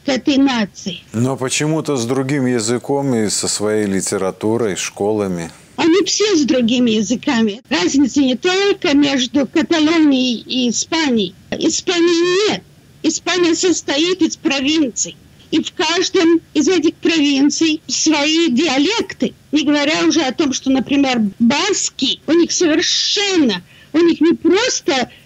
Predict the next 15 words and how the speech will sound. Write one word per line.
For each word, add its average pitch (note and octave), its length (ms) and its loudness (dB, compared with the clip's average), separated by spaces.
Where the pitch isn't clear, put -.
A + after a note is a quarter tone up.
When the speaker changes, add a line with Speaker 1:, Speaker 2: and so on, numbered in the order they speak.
Speaker 1:
другой C4+ 480 2
язык, C4+ 340 0
а - 60 -4
язык D#4 380 2
другой C#4+ 880 4
лингвистической C#4 1200 0
группы. C#4 640 0
Тем G4+ 180 0
не F#4+ 240 6
менее, D#4+ 400 2
там D4 180 0
нет E4+ 360 4
такой D4 320 0
проблемы, D4+ 580 0
как D4 280 -4